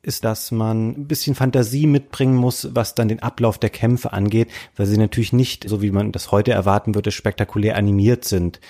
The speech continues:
Im Grunde sind es nur die Spielercharaktere, die so ein bisschen von ihrer Seite auf die Gegnerseite hüpfen und dann vielleicht mal einen Schlag machen. Und die Gegner blitzen bestenfalls und führen dann eine Attacke aus, die in einem Textfeld erklärt wird.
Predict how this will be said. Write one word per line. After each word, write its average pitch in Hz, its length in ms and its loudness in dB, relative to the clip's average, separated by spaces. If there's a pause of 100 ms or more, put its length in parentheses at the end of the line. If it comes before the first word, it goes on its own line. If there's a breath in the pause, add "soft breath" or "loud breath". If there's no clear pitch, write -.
(240 loud breath)
Im 104 80 -4
Grunde 120 320 2
sind 113 180 0
es - 140 -4
nur 107 80 2
die 101 100 -8
Spielercharaktere, 135 1040 0 (400 loud breath)
die - 40 -6
so 107 120 0
ein 110 60 2
bisschen 110 600 0
von - 180 -8 (120)
ihrer 123 320 2
Seite 107 320 0
auf - 80 -12
die - 100 -8
Gegnerseite 117 540 2
hüpfen 117 260 0
und 104 60 2
dann 101 120 0
vielleicht 104 280 -4
mal 98 60 -2
einen 92 60 -2
Schlag 107 360 0
machen. 110 320 0 (240 loud breath)
Und 107 160 -8
die 98 80 -16
Gegner 123 480 2 (260 loud breath)
blitzen 113 480 0
bestenfalls 98 800 0
und 104 220 -4
führen 117 220 0
dann 113 120 2
eine 104 80 4
Attacke 120 400 -2
aus, 113 280 -2
die 110 180 -8
in 95 160 -4
einem 92 120 -2
Textfeld - 560 -4
erklärt - 480 0
wird. 117 280 2